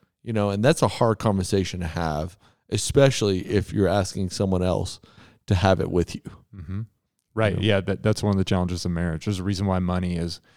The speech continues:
Speaker 2: one of the big issues that couples face.
Speaker 1: Yeah. So when we talk about faithful stewardship, you know, I, I really wanna emphasize one thing. It's about responding in grace to all the gifts that God has given us.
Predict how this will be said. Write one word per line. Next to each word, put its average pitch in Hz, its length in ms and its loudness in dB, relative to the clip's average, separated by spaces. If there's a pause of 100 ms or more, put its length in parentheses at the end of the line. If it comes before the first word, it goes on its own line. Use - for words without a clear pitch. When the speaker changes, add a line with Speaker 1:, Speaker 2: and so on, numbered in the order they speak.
(400)
Speaker 2:
one 104 200 4
of 95 80 2
the 95 80 2
big 90 280 2
issues 90 400 0
that 85 260 -2
couples 87 340 -4
face. - 440 -6 (460)
Speaker 1:
Yeah. 90 200 -6 (720)
So - 180 2
when 156 200 4
we 190 60 2
talk 214 200 2
about 175 240 0
faithful 139 260 0
stewardship, 117 600 0
you 143 120 0
know, 127 140 6
I, 147 360 2
I 147 40 4
really 175 200 6
wanna 139 200 2
emphasize 95 520 0
one 90 200 0
thing. 78 260 -4 (920)
It's 127 200 -2
about 135 380 4
responding 123 1200 -2 (480)
in 98 300 -4 (180)
grace 87 640 -2
to - 160 -4
all 104 420 0
the 101 220 -6 (120)
gifts 92 380 -6
that - 200 -10
God 85 300 -2
has 85 160 -4
given - 320 -12
us. - 320 -16